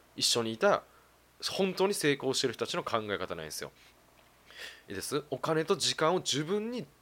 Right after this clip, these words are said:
全額投資するっていうんですかね。そう。なので、このおしゃれだったり、髪型を整えるだったりとか、こういうところに自分のね、え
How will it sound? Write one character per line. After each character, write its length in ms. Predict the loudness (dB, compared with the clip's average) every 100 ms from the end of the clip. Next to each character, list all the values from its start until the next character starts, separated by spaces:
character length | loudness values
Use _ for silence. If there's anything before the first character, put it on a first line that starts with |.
| _ _ -4
全 200 | 0 0
額 160 | -2 -4
投 140 | -4
資 80 | -4
す 80 | -8
る 80 |
っ 20 | -14
て 140 | -14
い 40 |
う 20 | -12
ん 20 |
で 60 |
す 80 | -8
か 80 | -4
ね。 140 | -4 -6 -20 -20 -20 _ -12
そ 280 | -6 -6 -8 _ -6
う。 40 | 2
な 60 |
の 80 | 4
で、 80 | 4
こ 120 | 4
の 100 | 0 2
お 80 |
し 100 | 2
ゃ 80 | 4
れ 80 | 6
だ 100 | 4
っ 80 | 0
た 100 | -4
り、 60 | -4
髪 300 | -6 -2 0
型 200 | 2 2
を 60 |
整 360 | 0 -4 0 2
え 60 |
る 60 | 0
だ 80 | -4
っ 20 |
た 120 | -6
り 80 | -8
と 100 | -6
か、 280 | 6 6 6 -4 -20 -4
こ 100 | 2
う 40 | 4
い 20 |
う 20 |
と 100 | 6
こ 100 | 4
ろ 80 | 4
に 80 | 2
自 200 | -2 0
分 260 | -2 0
の 240 | 2 2 -2 _ -4
ね、 200 | -4 -4 -8 -20 -20 -2
え 440 | 2 4 4 0